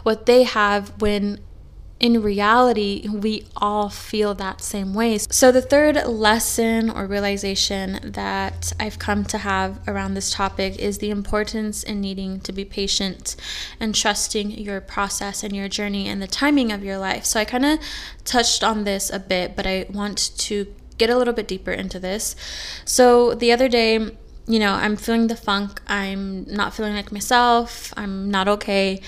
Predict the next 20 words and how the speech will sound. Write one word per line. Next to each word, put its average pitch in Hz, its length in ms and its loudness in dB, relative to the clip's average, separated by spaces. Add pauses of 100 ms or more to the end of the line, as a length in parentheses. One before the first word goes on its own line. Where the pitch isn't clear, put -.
(260)
So 208 320 2
my 208 140 -2
boyfriend 254 600 4 (240)
and 214 120 0
I 202 220 0
decide 196 340 -4
to - 60 -12
go 196 80 -6
to 196 60 -4
the - 120 -14
park 277 400 0
and, 220 180 -6
you 208 100 -2
know, 202 100 -4
just 202 180 -6
have 220 180 -2
a 233 40 -2
talk 220 460 -6
about 214 300 -6
life 202 600 -8